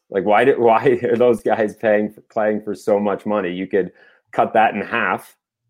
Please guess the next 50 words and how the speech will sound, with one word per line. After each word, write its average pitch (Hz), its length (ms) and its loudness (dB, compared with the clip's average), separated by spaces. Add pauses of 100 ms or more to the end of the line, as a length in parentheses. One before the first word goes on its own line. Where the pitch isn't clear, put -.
(140)
I 98 80 -4
mean, 95 400 -6 (200)
I 95 60 -2
don't 107 220 -2
think, 107 280 0
uh, 85 440 2 (360)
I 92 60 -8
don't 123 140 2
think 127 160 0
Ernie 117 280 4
Els 104 400 4
or 90 280 0
any 101 240 -4
of 101 80 0
those 95 160 -2
top 95 260 -2
guys 92 240 0
are 85 80 -2
hurting 95 300 -6
for 90 120 -10
money 90 300 -4
on 82 80 -8
the 82 80 -8
co-, - 220 -14
on 87 160 -8
the 85 80 -10
Champions 87 500 -6
Tour. 80 380 -4 (300)
So 107 120 -2
there's 113 220 4
another 98 300 4
twenty-five, 87 800 0 (300)
thirty 95 240 0
million 87 340 -4
dollars 85 360 -2
you 80 60 -12
could 87 220 -10
stake, 85 360 -4 (180)
steal 90 380 -4
from 87 160 -10
them. 87 400 -6 (180)
Um, 87 480 -4 (240)
I 104 120 2
think 170 160 4
there's 120 180 4
ways 120 240 4
to 101 100 2
do 107 220 4
it. 101 220 4 (180)
Uh, 87 340 -2